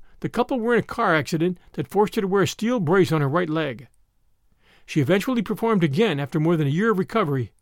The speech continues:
and she set records in nineteen twenty-four. Her health declined in nineteen twenty-five, however, and Annie died of pernicious anemia in Greenville, Ohio, at the age of sixty-six on November third, nineteen twenty-six. She was cremated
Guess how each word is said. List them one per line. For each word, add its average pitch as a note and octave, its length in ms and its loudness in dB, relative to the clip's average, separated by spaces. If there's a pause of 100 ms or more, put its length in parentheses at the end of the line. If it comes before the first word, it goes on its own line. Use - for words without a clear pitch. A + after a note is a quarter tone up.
(140)
and D#3+ 140 0
she A3+ 120 2
set A#3+ 240 2
records E3 440 0
in C#3 80 2
nineteen E3 300 0
twenty-four. F#3+ 680 -2 (1300)
Her - 120 -4
health A3 260 4
declined A#3 460 0
in F#3 80 2
nineteen G3 300 2
twenty-five, F3+ 600 0
however, C#3+ 440 -2 (240)
and D#3+ 180 -4
Annie A3 280 2
died G3+ 200 2
of F#3 120 0
pernicious F#3 500 -2
anemia F#3+ 500 4
in D#3 120 -6
Greenville, F#3+ 440 4
Ohio, D3+ 500 -2 (280)
at - 80 -10
the E3 120 0
age F#3 200 4
of F#3 80 -2
sixty-six - 640 -4 (380)
on D3 120 0
November D3 360 2
third, F#3 360 0
nineteen F3 300 0
twenty-six. E3 600 -2 (1300)
She - 140 -2
was D#3 140 2
cremated A3 580 2